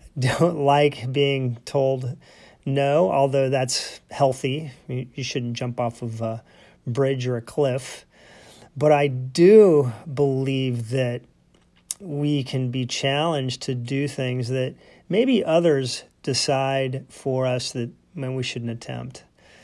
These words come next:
And throughout, uh, short history and, um, just over, uh, seven years as an owner at Complete and an entrepreneur, I've found great joy in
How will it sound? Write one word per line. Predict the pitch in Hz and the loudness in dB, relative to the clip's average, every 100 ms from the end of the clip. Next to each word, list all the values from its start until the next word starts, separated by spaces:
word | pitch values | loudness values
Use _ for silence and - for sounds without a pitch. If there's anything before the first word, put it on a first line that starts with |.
| - - - _ - | -20 -20 -20 _ -6
And | 135 135 127 131 - _ _ _ - | -4 -2 -4 -6 -12 _ _ _ -8
throughout, | 139 147 135 135 139 127 | 0 2 4 4 2 0
uh, | 131 131 127 - | -2 -2 -2 -4
short | - 147 127 | 0 0 2
history | 139 131 - 147 151 147 | 0 -2 -2 -2 0 -2
and, | 135 131 131 127 117 - | -2 -4 -4 -4 -6 -6
um, | 131 131 127 123 | -6 -4 -4 -4
just | 123 135 - - _ | -4 -4 -8 -20 _
over, | 147 143 123 135 127 117 - - - - _ | 0 0 0 -2 -2 -4 -12 -20 -20 -20 _
uh, | 135 131 123 | -6 -4 -4
seven | - 151 139 139 135 | 0 2 2 0 -2
years | 135 139 143 139 127 | -2 0 2 0 0
as | 127 123 117 | -2 -2 -4
an | 123 123 131 - - | -4 -4 -8 -12 -8
owner | 143 143 151 139 127 139 156 123 180 - | -4 0 0 -2 -4 -6 -8 -12 -16 -10
at | 127 127 | -8 -8
Complete | - 127 - 135 131 - | -10 -10 -6 -6 -6 -8
and | 131 | -8
an | 131 | -6
entrepreneur, | 131 131 - 131 139 156 143 131 131 - - - - _ - | -8 -8 -8 -6 -4 -2 -2 -2 -6 -12 -20 -20 -20 _ -4
I've | 139 | -4
found | - 143 139 | -2 -2 -2
great | 135 135 143 | -2 -2 -4
joy | 123 131 139 147 135 | -4 -2 0 0 -2
in | 127 127 127 127 | -4 -6 -6 -8